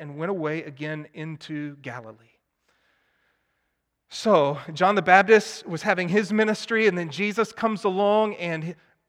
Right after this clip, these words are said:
more and more people are following Jesus, and they're being baptized. And that becomes a threat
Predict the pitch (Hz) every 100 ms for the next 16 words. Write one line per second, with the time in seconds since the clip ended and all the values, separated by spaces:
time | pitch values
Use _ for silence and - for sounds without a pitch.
0 | _ - 165 190 208 226 185 185 196 -
1 | 214 220 214 202 165 151 - 196 202 196
2 | 175 139 190 175 143 135 151 143 147 202
3 | 208 165 196 190 185 214 139 107 - -
4 | _ _ _ _ _ - 139 156 185 -
5 | 165 180 208 185 165 - - 202 143 -